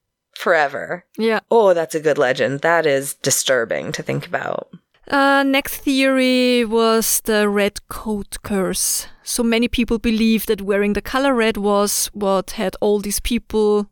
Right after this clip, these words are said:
Speaker 2: in common and what made them disappear. But as far as I found, and I think any, y-, you don't know something else either about that, um, we only know for sure that Paula wore a red coat and probably Paul.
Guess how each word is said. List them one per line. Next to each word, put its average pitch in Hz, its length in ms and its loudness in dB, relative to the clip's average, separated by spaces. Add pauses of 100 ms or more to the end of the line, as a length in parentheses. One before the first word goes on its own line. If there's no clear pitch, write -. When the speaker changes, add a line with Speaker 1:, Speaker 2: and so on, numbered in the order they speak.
Speaker 2:
in 254 140 0
common 311 400 0
and 269 140 0
what 240 140 0
made 226 260 0
them 226 120 0
disappear. 208 720 -2 (160)
But 269 120 -2
as 302 120 0
far 285 200 2
as 269 240 2
I 208 220 0
found, 254 420 -2
and 233 140 -2
I - 20 0
think 247 260 -6
any, 226 380 0
y-, 226 60 -10 (440)
you 214 380 -8
don't 220 240 2
know 208 400 0
something 202 400 -4
else 190 220 -4
either 214 280 -2
about 190 300 -2
that, 214 320 0
um, 208 300 -4 (100)
we 233 200 0
only 294 220 0
know 247 160 0
for 247 140 -2
sure 226 260 0
that 214 180 -4
Paula 202 360 0
wore 220 260 0
a 220 40 2
red 214 260 -2
coat 220 320 -2
and 220 160 -4
probably 208 520 -2
Paul. 196 420 -4